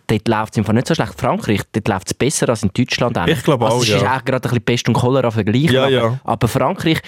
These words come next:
Speaker 1: hat recht viele Investitionen getätigt und die Wirtschaft, die brummt im Fall.
Speaker 2: Und jetzt ist ja nächstes Jahr nachher noch die Olympischen Spiele.
Speaker 1: Ja.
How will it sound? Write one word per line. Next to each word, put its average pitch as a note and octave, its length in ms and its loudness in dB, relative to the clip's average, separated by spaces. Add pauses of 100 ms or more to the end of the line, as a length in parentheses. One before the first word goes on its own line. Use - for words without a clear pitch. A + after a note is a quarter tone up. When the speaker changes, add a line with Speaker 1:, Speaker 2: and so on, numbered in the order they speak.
(140)
Speaker 1:
hat A2 160 -4
recht C3+ 200 -4
viele - 140 -2
Investitionen A#2 800 2
getätigt A#2+ 540 0 (240)
und G#2+ 160 0
die A2 40 2
Wirtschaft, E3 520 2
die A2+ 80 4
brummt C3 480 2
im F3+ 80 4
Fall. C#2+ 320 -2
Speaker 2:
Und C#3 180 2
jetzt C#3 160 -2
ist B2 100 4
ja B2+ 60 6
nächstes A#2+ 320 2
Jahr A#2 220 2
nachher A2 220 2
noch G#2+ 100 4
die G#2 100 2
Olympischen G2+ 400 0
Spiele. D3 340 4
Speaker 1:
Ja. E3+ 280 2